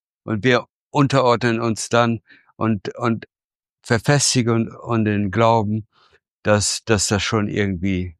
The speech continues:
richtig ist. Und, und das ist das größte Pro-, Problem, weil wir dann unsere Unabhängigkeit, unsere Souveränität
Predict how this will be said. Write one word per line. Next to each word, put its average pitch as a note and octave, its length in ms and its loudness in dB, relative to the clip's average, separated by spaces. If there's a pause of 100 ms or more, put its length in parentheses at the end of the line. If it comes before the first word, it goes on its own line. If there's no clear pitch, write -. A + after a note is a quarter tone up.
richtig F2+ 440 -4
ist. - 380 -12 (760)
Und, A2 220 0
und B2 200 0
das C#3 200 2
ist C3 180 0
das A#2+ 300 0
größte B2 460 2
Pro-, G2 400 -4
Problem, G2+ 600 -4 (440)
weil A#2 200 2
wir A#2+ 100 4
dann B2+ 260 0
unsere A#2 340 -2
Unabhängigkeit, G#2 1000 0
unsere G#2 360 -4
Souveränität G#2 1300 -2